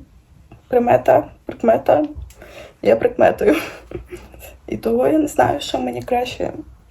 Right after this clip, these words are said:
робити, що взагалі робити. Типу, отакий хвостик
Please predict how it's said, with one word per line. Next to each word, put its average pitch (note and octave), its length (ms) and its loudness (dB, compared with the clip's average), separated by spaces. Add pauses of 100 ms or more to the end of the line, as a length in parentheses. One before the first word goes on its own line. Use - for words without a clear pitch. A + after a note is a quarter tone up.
(140)
робити, - 480 -4
що - 600 -6
взагалі - 360 -4
робити. D4+ 280 -4 (960)
Типу, - 200 -2
отакий A#3+ 360 -4
хвостик - 760 -6